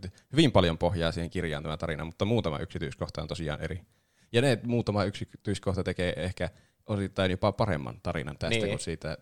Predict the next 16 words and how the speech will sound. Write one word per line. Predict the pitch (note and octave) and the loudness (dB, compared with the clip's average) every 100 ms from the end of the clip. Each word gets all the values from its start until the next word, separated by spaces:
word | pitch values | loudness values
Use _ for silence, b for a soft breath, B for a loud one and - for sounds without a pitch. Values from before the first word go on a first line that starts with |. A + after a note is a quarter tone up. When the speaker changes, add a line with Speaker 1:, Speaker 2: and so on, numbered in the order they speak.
| - | -10
Speaker 1:
kirjasta. | - E2+ D#2+ D2+ - - _ _ _ - | -6 -4 -4 -8 -12 -16 _ _ _ 0
Speaker 2:
Mä | A2+ | 2
katsoin | A#2+ - G#2 G2+ | 2 0 -4 -4
tää | G#2+ G2+ | 0 2
elokuvaa | G#2 G2+ G2+ G2 G2 - _ - | 4 2 2 0 0 -8 _ -2
tällä | G2 F#2+ | 0 0
kertaa | G2+ F#2+ G2 G2 | 0 0 2 2
sillä | G2+ G2 F2+ | 2 2 0
asenteella, | F#2+ F#2+ F#2+ F#2 F2+ F#2 | 0 -2 -2 -2 0 0
että | G2 G#2+ F2 - - | 0 0 0 -6 -2
onko | B2 D3 | -2 0
tämän | B2 A#2 | 2 4
edes | G#2+ G#2+ - | 4 2 0
pakko | - G#2+ - F#2 G2 | 0 0 2 4 6
olla | G2 - | 4 2
avaruudessa, | G2 G2 A2+ - A2 - B2+ - A#2+ | 6 8 8 8 4 2 2 -2 0